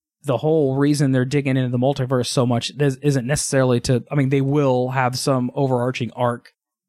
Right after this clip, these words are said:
but after that point, I feel like then they can just go tell individual stories till the end of time, which is what they actually wanna do because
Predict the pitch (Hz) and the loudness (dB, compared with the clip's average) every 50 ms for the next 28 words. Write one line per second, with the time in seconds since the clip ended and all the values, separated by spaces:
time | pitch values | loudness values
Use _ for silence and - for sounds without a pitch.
0 | _ - 135 123 127 139 - 143 123 120 127 - - - 185 190 190 - - - | _ -2 -2 -2 -2 -2 -2 -2 0 0 -2 0 0 2 2 2 0 0 -2 -4
1 | - - 156 143 135 131 131 - _ - 139 143 151 151 156 143 143 143 131 131 | -2 0 0 0 0 0 -4 -8 _ -6 -2 0 0 2 0 0 0 0 -2 -2
2 | - 131 127 - 147 135 123 123 120 120 117 117 110 - 104 101 - - 120 110 | -2 -2 -2 0 0 0 0 0 0 -2 -2 -4 -4 -6 -8 -6 -2 -2 0 0
3 | 107 107 107 - - - 131 120 107 101 101 110 110 104 95 95 - - 117 95 | -2 -4 -6 -10 -6 -4 -4 -4 -4 -4 -6 -6 -6 -6 -8 -8 -8 -8 -8 -8
4 | 82 82 - - 127 113 - - 113 110 - 107 98 110 117 - - - 104 101 | -10 -14 -14 -12 -10 -8 -8 -8 -8 -8 -8 -6 -2 -2 -2 -2 -2 -2 -4 -4
5 | 104 101 98 98 104 98 95 95 95 107 101 - - 101 98 92 90 - - | -4 -6 -8 -6 -6 -6 -6 -6 -8 -8 -8 -6 -4 -4 -4 -2 -2 -4 -4